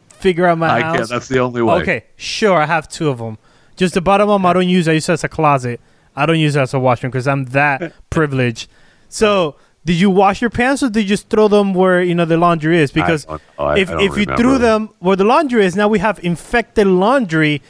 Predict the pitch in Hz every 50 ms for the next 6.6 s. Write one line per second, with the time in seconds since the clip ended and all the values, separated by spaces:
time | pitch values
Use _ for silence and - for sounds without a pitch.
0 | - - - _ _ _ - 170 180 170 - 202 170 - - 190 175 - - -
1 | - - 233 254 226 226 214 202 196 220 233 233 214 190 180 160 - - - 226
2 | 208 180 190 190 185 175 165 156 - - 247 196 139 113 104 - - _ _ _
3 | _ - 131 147 180 160 151 233 254 262 233 170 - 156 - - _ _ _ _
4 | _ - 147 170 165 208 202 208 202 202 208 185 - - 185 190 196 180 190 190
5 | 185 190 190 180 175 175 180 185 190 185 190 185 175 202 190 185 190 196 202 190
6 | 160 135 120 104 - 110 85 73 69 - -